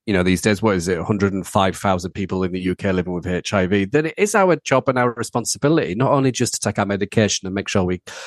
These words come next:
you know, obtain and keep U equals U, but it's also as well to educate the general public. And you can't, yeah, I don't think you can feel can,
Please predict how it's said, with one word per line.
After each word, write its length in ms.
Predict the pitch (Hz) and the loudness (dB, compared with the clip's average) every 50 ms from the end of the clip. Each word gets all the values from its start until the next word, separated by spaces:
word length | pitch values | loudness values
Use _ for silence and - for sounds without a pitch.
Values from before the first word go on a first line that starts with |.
| - - - | -18 -6 -2
you 80 | - 104 | 0 2
know, 240 | 95 90 87 85 82 | 4 4 4 4 2
obtain 400 | 98 - - - 110 101 92 92 | 0 0 0 2 2 2 2 0
and 120 | 92 85 | -2 -4
keep 200 | - - 104 90 85 | -2 -2 -2 0 2
U 160 | 95 101 101 | 2 2 2
equals 320 | 98 92 - - 101 - - | 2 2 0 -2 -2 2 2
U, 120 | 160 147 | 2 2
but 140 | - - 120 | 2 0 0
it's 100 | 107 - | 0 2
also 380 | 143 123 120 123 123 - 131 123 | 2 2 2 0 0 0 0 -2
as 100 | 113 - | 0 0
well 100 | 110 92 | -2 -2
to 120 | - - | -4 -4
educate 380 | - 117 110 - - - 143 127 | -4 -4 -4 -4 -2 0 0 0
the 60 | 131 | 0
general 260 | 131 156 151 156 156 | 0 0 2 2 2
public. 520 | - - 208 226 - 196 113 85 - - _ - - - - - | 2 0 0 0 2 0 0 0 -2 -6 _ -20 -20 -20 -8 -4
And 100 | - 151 | -4 0
you 100 | 175 190 | 0 0
can't, 600 | - - - 185 185 190 196 196 208 208 190 151 - _ _ _ _ _ _ _ | 0 0 2 2 4 4 4 4 4 2 0 -4 -12 _ _ _ _ _ _ _
yeah, 120 | - 135 131 | 0 0 2
I 60 | 143 | 2
don't 260 | 127 170 175 202 196 | 4 2 2 2 0
think 240 | - - 196 175 - | -2 -8 -8 -6 -6
you 60 | 180 170 | -8 -6
can 240 | - - 165 143 | -4 -2 -2 -2
feel 680 | 127 - - 147 147 147 143 147 143 139 139 139 131 - _ | -4 -2 0 0 2 2 4 2 4 4 4 2 0 0 _
can, 140 | - 139 165 | -6 -6 -2